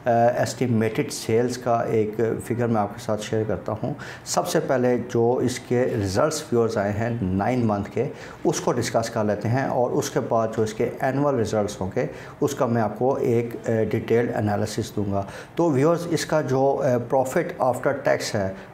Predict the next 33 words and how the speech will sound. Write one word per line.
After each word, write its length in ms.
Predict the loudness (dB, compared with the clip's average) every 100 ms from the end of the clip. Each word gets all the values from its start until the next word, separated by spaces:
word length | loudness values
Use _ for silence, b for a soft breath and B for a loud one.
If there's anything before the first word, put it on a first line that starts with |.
| 0
अगर 160 | 2
आप 120 | 2 2
देखें, 380 | 0 0 -2
अभी 240 | -2 0 2
मैं 160 | 2
ये 80 | 2
जो 160 | 2 2
आपके 140 | 0
साथ 260 | -2 -2 0
analysis 440 | 0 0 0 0
आपके 240 | 0 0 -4
सामने 300 | -2 0 0
रखने 240 | -2 -2
जा 180 | 0 0
रहा 80 | 0
हूँ, 220 | -2 -2
ये 100 | 0
nine 440 | 2 2 2 2
months 220 | 0 -2
का 120 | -4 -2
है, 160 | -2
यानी 460 | -4 -10 -12 -2 -2
हर 220 | 2 2
साल 240 | 2 0 0
के 160 | 0
नौ 240 | 0 2 2
महीने 300 | 2 2 0
का 120 | 0
हम 80 | 0
comparison 560 | -2 0 0 0 0
कर 140 | 0 0
रहे 120 | -2
हैं। 140 | -4